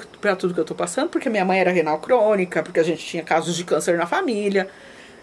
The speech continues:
sabe? Eu acabei sendo preparada, porque essa história de, de paciente, sabe? O tempo inteiro no hospital, na U T I, na sala de cirurgia, eu vivo minha vida toda com a minha mãe por conta do rim, né? E aí os, os parentes,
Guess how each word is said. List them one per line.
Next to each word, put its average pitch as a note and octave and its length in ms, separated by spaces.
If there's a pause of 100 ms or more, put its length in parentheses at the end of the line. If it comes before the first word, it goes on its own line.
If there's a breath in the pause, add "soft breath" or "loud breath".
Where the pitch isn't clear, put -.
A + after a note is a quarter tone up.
sabe? A3 560
Eu G#3 400
acabei F#4 380
sendo A#4 280
preparada, A#4 520
porque A3+ 260
essa A#3 180
história A#3+ 480
de, F3+ 240
de E3+ 160
paciente, G#3 1040
sabe? C4 340
O - 20
tempo G#3+ 240
inteiro G3+ 320
no F#3 80
hospital, F#3+ 640
na G3 180
U G3+ 60
T A3 140
I, G3+ 440
na G3 160
sala A3+ 220
de G#3+ 80
cirurgia, G#3 540 (380 loud breath)
eu D#4 140
vivo D4 360
minha F4 260
vida D#4+ 280
toda F#4 360
com - 100
a - 20
minha C4 180
mãe A3+ 260
por A3+ 160
conta G#3 320
do G3 180
rim, E3 260 (760)
né? G4 300
E A#3 140
aí A3 260
os, - 180
os G#3+ 240
parentes, G#3 680